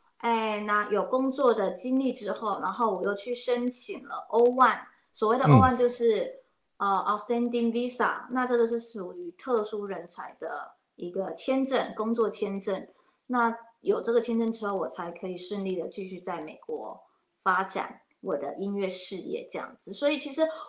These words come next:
Speaker 1: 我的旅程，其实我可以激励很多就是在学的一些学生们，尤其是台湾的学生们，因为我知道，呃，读音乐、读艺术在台湾生活不是很容易，但是如果你的家人支持的话，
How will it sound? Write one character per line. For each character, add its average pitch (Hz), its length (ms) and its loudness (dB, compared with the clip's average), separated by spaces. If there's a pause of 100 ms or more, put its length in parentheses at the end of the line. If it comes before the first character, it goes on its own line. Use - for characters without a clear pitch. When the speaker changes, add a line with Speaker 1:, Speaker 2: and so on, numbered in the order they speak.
Speaker 1:
我 220 420 8
的 185 380 2 (540)
旅 226 300 2
程， 220 400 0
其 302 140 -2
实 427 120 0 (220)
我 202 240 8
可 262 200 -2
以 294 160 0
激 262 220 -4
励 247 180 0
很 185 200 -8
多 196 160 -6
就 202 100 -6
是 208 180 -4
在 196 240 0
学 - 360 -14
的 156 220 -14
一 - 40 -20
些 165 320 -18
学 - 160 -14
生 202 200 -6
们， 185 180 -8
尤 190 80 -12
其 202 100 -12
是 208 100 -14
台 180 240 -8
湾 190 160 -4
的 190 140 -14
学 - 160 -20
生 - 200 -14
们， - 160 -10
因 240 120 2
为 226 80 2
我 196 140 0
知 208 200 -6
道， 220 180 10 (520)
呃， 196 260 4
读 214 220 4
音 254 180 2
乐、 262 140 2
读 202 180 2
艺 233 160 0
术 220 300 -2
在 214 220 -2
台 180 240 -4
湾 190 180 0
生 208 260 -4
活 190 200 -4
不 175 280 -8
是 240 280 -4
很 - 240 -10
容 - 280 -12
易， 180 180 -8
但 240 180 0
是 247 100 -4
如 226 400 -6
果 190 320 0
你 170 80 -16
的 185 100 -12
家 214 260 -2
人 196 180 -6
支 196 160 -18
持 - 180 -16
的 160 100 -10
话， 190 280 -2